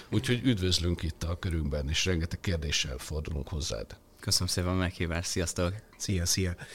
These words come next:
Speaker 3: A, nyilván érdemes az elején kezdeni, tehát, hogy, ö, az, az, az úgy van, hogy feltűnik valaki egy piacon, de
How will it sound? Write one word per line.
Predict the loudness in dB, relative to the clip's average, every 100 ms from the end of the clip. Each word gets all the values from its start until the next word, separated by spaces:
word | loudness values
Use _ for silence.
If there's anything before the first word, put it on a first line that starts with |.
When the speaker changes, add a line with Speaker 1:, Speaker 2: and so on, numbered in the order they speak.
| -10 -10 -4
Speaker 3:
A, | 0 2 0 -8 -10 -6 4
nyilván | 8 10 10
érdemes | 10 8 6 6
az | 6
elején | 6 6 2
kezdeni, | 0 -2 0 0 0
tehát, | 0 0 0 2
hogy, | 4 6 8
ö, | 6 6 -4 -2
az, | -2 0
az, | -2 -2 -6 -4
az | 0 0
úgy | 4
van, | 6
hogy | 6
feltűnik | 4 8 8 8 4 2 4
valaki | 2 4 2
egy | 2
piacon, | 2 2 4 4 4
de | 4